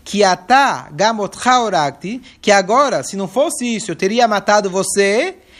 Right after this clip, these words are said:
e ela eu teria deixado viver. Ou seja, o que que eu fiz na prática? Graças ao fato que ela se desviou, então aconteceu o contrário. Você eu deixei viver,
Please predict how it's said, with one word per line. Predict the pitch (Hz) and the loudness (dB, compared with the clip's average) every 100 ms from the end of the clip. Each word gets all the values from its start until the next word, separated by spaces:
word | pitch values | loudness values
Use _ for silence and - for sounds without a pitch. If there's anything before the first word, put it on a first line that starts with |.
| - | -8
e | 190 202 | 0 4
ela | 254 339 262 254 | 4 4 2 -2
eu | 233 | -6
teria | 233 247 302 240 | -8 -4 -2 -4
deixado | 233 247 247 | -2 -4 -2
viver. | 262 269 262 262 262 _ _ _ _ _ _ _ _ _ _ - | -6 -2 -2 -2 -6 _ _ _ _ _ _ _ _ _ _ -2
Ou | 220 | 0
seja, | 208 202 185 165 202 262 - | 0 0 -2 0 -2 -4 -8
o | 175 | -8
que | - | -6
que | 262 | -2
eu | 262 | -4
fiz | - 254 | -2 -4
na | 226 214 | -2 -2
prática? | 208 180 165 170 175 240 320 - _ _ _ | 0 0 0 -4 0 0 -2 -12 _ _ _
Graças | 156 208 294 330 247 | 0 2 2 0 -2
ao | 233 | 0
fato | - 226 214 | 2 0 0
que | 208 | 0
ela | 208 180 | -2 -2
se | - 226 226 165 - _ - | -4 -6 -4 -4 -8 _ -10
desviou, | 160 208 165 208 240 285 | -6 -6 -6 0 2 2
então | 226 202 | 0 -6
aconteceu | 190 214 226 240 | -6 -8 -6 -6
o | 240 | -6
contrário. | 285 302 302 269 185 123 - _ | -6 -2 0 0 -2 -6 -16 _
Você | 165 202 202 254 277 254 | -2 0 0 0 2 2
eu | 196 | -2
deixei | 190 208 202 | -4 -2 -2
viver, | 185 160 156 196 294 _ | -2 -2 -2 -2 -8 _